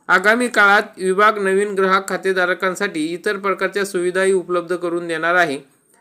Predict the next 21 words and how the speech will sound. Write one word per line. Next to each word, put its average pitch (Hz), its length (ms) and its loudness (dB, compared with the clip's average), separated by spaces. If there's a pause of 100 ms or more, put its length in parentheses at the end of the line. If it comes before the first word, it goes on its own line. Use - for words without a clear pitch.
(180)
पेपरलेस 226 520 2
कामासाठी 214 520 -2
पोस्ट 214 360 -2
ऑफिस 202 300 -4
वेगाने 190 360 0
डिजिटल 185 520 -4
प्लॅटफॉर्मकडे 185 760 -2
वाटचाल 185 400 0
करत 175 320 -4
आहे. 156 340 -2 (440)
विभागाने 220 520 2
आपल्या 208 360 0
ग्राहकांना 208 520 2
आधार 175 480 2
बायोमेट्रिक्सच्या 196 840 -2
माध्यमातून 190 600 -4
सुविधा 190 380 -2
देण्याचा 185 580 0 (360)
निर्णय 190 360 0
घेतला 190 280 -2
आहे. 147 260 0